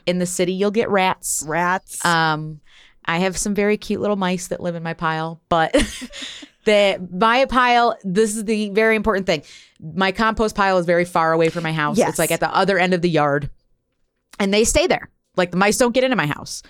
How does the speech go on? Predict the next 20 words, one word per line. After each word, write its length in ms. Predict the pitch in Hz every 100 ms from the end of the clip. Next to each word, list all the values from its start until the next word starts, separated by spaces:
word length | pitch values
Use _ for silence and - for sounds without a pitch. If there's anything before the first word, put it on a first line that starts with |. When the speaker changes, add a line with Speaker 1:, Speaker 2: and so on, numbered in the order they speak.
| - - _
Speaker 1:
Um, 380 | 180 185 180 175
and 200 | 185 190
so 540 | 180 196 180 180 175 -
it's 180 | 180 175
very 260 | 151 185 214
important 380 | 214 208 196
that 120 | 190 160
you 180 | 175 175
have 160 | 175
enough 320 | 160 160 185
space 480 | - - 185 233 -
to 100 | 202
keep 260 | 190 220 220
it 120 | 208
away 400 | - 175 185 185
from 300 | 185 180 170
your 160 | 165 165
house, 560 | 143 135 170 - - _ _ _ _ _ -
um, 420 | 160 156 151 151 -
because 640 | 180 185 165 160 151 -